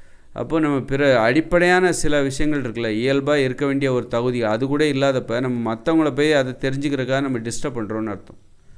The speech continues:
மத்தவங்கள நம்ம தொந்தரவு பண்ண வேண்டியிருக்கும். அது மாதிரி தொந்தரவுகள் இங்க வந்து இந்தியாவுல அதிகம். இங்க படிச்சு, படிச்சுட்டா படிச்சவங்களுக்கு படிக்காதவங்களோட தொந்தரவு ரொம்ப அதிகமா இருக்கு.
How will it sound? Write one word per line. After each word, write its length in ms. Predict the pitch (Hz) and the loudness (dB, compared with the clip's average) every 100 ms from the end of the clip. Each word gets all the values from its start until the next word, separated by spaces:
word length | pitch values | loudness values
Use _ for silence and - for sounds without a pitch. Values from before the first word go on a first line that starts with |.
| - - | -20 -12
மத்தவங்கள 380 | 110 117 147 151 | -8 -2 -2 0
நம்ம 180 | 143 139 | 0 -2
தொந்தரவு 400 | 135 127 143 139 | -2 -2 0 0
பண்ண 160 | 127 113 | -2 -2
வேண்டியிருக்கும். 500 | 107 101 95 - - _ - - - | -4 -6 -8 -18 -20 _ -20 -20 -16
அது 160 | - 120 | -8 -2
மாதிரி 300 | 131 147 139 | 0 -2 -4
தொந்தரவுகள் 420 | 131 143 143 151 | -2 0 0 0
இங்க 200 | 139 131 | 0 0
வந்து 220 | 127 123 | -2 -2
இந்தியாவுல 440 | 113 117 127 139 131 | -2 -2 0 0 2
அதிகம். 400 | 107 107 117 - - - - - - - - - - - - | -2 -4 -10 -12 -20 -20 -20 -20 -20 -20 -20 -20 -20 -20 -8
இங்க 140 | 117 | -4
படிச்சு, 460 | 113 127 143 - 160 | 0 0 0 0 0
படிச்சுட்டா 540 | - 131 135 - 175 175 | 0 -2 0 0 2 4
படிச்சவங்களுக்கு 600 | 139 143 170 160 156 175 | 2 2 2 2 2 0
படிக்காதவங்களோட 800 | 143 139 139 165 156 156 151 143 | -2 0 2 2 4 2 2 0
தொந்தரவு 380 | 139 131 131 147 | -2 -2 0 0
ரொம்ப 260 | 131 123 127 | 0 0 -2
அதிகமா 300 | 113 117 104 | -2 -4 -4
இருக்கு. 220 | 95 - | -8 -14